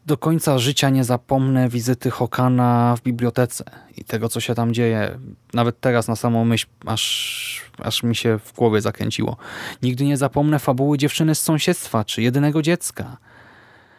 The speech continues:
A jak jest z tekstami, e, z pełzającej śmierci? No cóż. Tytułowe opowiadanie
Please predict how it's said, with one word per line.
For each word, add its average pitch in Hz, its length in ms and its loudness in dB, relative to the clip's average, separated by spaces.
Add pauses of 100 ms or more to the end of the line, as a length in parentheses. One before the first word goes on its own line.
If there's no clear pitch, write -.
(260)
A - 80 2
jak 135 160 0
jest 160 160 0
z - 40 -6
tekstami, 165 640 2 (220)
e, 135 360 0
z - 140 -4
pełzającej 143 720 0
śmierci? 131 640 2 (1700)
No 120 140 0
cóż. - 380 -6 (1300)
Tytułowe 214 520 2 (280)
opowiadanie 143 760 0